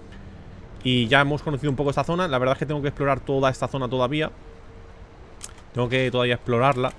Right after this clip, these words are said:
porque no la he explorado demasiado. Hay objetos por ahí que no he cogido todavía. Y nos tenemos que pasar a esta tía, que no creo que nos dé ningún tipo de problema, la verdad.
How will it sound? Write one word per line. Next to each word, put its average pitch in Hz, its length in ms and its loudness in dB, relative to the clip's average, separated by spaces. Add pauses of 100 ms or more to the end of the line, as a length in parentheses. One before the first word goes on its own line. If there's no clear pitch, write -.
(140)
porque 107 340 -2
no 107 280 -4
la 117 60 0
he 113 40 0
explorado 110 340 0
demasiado. 117 500 -2 (160)
Hay 107 200 -2
objetos 107 360 -2
por 104 160 -4
ahí 107 220 0
que 107 120 -2 (280)
no 107 240 -2
he 101 80 -4
cogido 104 260 -4
todavía. 113 400 0 (880)
Y 147 180 2
nos 156 160 -2
tenemos 143 180 -4
que - 100 -6
pasar 147 180 -2
a - 20 0
esta 139 160 -2
tía, 135 220 0
que 120 200 2
no 120 240 -4
creo 113 140 -2
que 113 100 2
nos 110 160 -2
dé 110 200 2
ningún 104 320 -4
tipo 104 300 -2
de 101 100 2
problema, 98 280 -4
la 92 100 -6
verdad. 92 200 -6